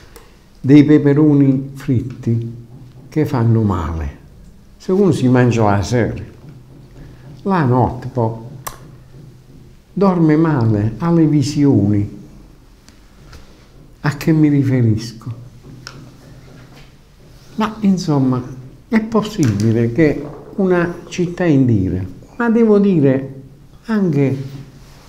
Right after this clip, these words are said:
alcune testate giornalistiche che solitamente fanno informazione seria, non siano in condizione di rendersi conto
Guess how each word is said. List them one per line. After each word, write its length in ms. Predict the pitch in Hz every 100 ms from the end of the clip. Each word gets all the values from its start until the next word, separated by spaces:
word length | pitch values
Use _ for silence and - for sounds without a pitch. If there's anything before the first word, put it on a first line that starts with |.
| - -
alcune 560 | - 180 - 220 170 147
testate 680 | 165 - - 185 170 139
giornalistiche 1120 | 120 139 135 139 143 160 160 - 107 110 107 - - - - - - - -
che 240 | 262 -
solitamente 1120 | - 214 214 202 202 202 220 143 120 117 113
fanno 800 | 113 - 196 160 127 120 104 - - - -
informazione 1040 | 185 170 170 147 147 139 - 160 139 110 113
seria, 840 | - - 123 95 80 92 113 117 - - - - - - - - - - - -
non 260 | 214 233 226
siano 640 | 226 190 139 123 120 117 - -
in 200 | 196 196
condizione 840 | 196 190 185 175 - 185 135 123
di 120 | 123
rendersi 640 | 143 170 170 139 135 139 127
conto 640 | 131 143 123 107 107 107